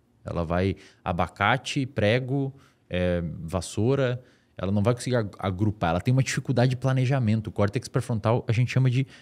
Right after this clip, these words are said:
região de planejamento, região organização, é, estratégia, et cetera. O sistema límbico, que é essa região emocionalmente quente, ela é uma região que imagino que esse nome que esse,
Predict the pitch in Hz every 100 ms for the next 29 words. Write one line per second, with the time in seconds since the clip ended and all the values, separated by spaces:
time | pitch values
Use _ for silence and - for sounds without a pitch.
0 | - 120 107 120 131 147 143 147 151 214
1 | 120 92 87 85 87 110 98 - - -
2 | _ _ _ 95 101 101 92 90 - -
3 | 110 131 127 110 92 80 - 80 80 -
4 | - 101 - 92 104 113 117 95 76 -
5 | _ _ _ - - 160 160 202 175 160
6 | 117 110 180 170 107 92 - 98 - 98
7 | 90 98 98 98 95 98 92 90 90 -
8 | 80 - _ - 107 165 175 - - -
9 | - _ _ 98 104 120 127 127 104 107
10 | 151 - - - 107 98 87 117 120 107
11 | - 98 101 104 104 87 -